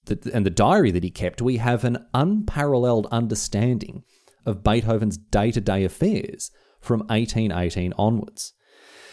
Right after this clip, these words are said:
But around this time, Beethoven, he was more reclusive than ever, ever. I mean, understandably so. During these years, um, he, he largely lived a very private life, uh, although from eighteen nineteen, his compositional output picked up once again.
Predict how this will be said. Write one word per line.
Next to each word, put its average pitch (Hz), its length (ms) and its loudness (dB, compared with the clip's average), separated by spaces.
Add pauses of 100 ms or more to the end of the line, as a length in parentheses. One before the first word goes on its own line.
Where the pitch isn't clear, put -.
(160)
But 123 80 2
around 170 240 6
this 262 100 2
time, 156 240 4
Beethoven, 147 380 4
he 123 60 2
was 113 100 -2
more 113 180 2
reclusive 110 440 0
than 92 100 0
ever, 85 240 0
ever. 104 160 2
I 104 180 -2
mean, 139 140 4
understandably 120 680 2
so. 101 360 0
During 143 240 4
these 123 260 4
years, 120 720 2
um, 92 480 0
he, 107 560 0
he 107 380 0 (240)
largely 139 800 2
lived 123 180 4
a 98 40 -6
very 170 180 2
private 127 480 0
life, 101 520 2
uh, 90 320 2
although 160 200 4
from 165 160 -2
eighteen 208 260 2
nineteen, 120 360 2
his 110 120 -2
compositional 107 680 -2
output - 280 -4
picked - 200 -2
up 135 200 -2
once 104 240 -2
again. 95 340 -2